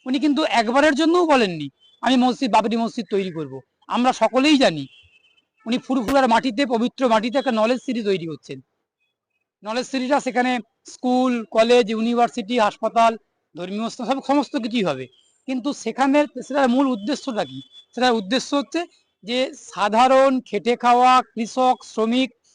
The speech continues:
পিছিয়ে পড়া, পেছন সারিতে থাকা, তলিয়ে পড়া মুসলিম বাড়ি, পরিবার থেকে ছেলে মেয়েগুলো আসুক, তারা উচ্চশিক্ষিত হোক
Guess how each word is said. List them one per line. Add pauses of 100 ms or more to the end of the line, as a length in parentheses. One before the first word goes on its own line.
(220)
পিছিয়ে
পড়া,
পেছন
সারিতে
থাকা,
তলিয়ে
পড়া
মুসলিম
বাড়ি,
পরিবার
থেকে (380)
ছেলে
মেয়েগুলো
আসুক, (340)
তারা
উচ্চশিক্ষিত
হোক